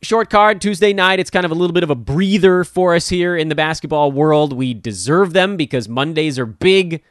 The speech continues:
Wednesdays are bigger, I believe. Wednesday is nuts this week. Um,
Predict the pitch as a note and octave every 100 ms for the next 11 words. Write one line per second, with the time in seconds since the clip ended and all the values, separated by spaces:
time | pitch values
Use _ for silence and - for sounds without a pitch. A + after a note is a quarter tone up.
0 | _ - F#2 E3 F#3+ B2 E3+ E3 C#3 G#2+
1 | A#2 G#2+ F2+ D#2 _ _ _ _ _ A#2
2 | F#2 D#3 B2+ D3+ A3+ A#2 A2 - A2+ A2
3 | G2+ G2 F#2+ C#3 D#3+ B2+ G#2 F2+ G2 A2
4 | C#3+ G#3 F3+ - - B2 G#2 - G#2 F2+
5 | G#2+ - _ _ _ _ _ _ - G#2
6 | G2+ G2 F#2+ F#2 E2+ C#2+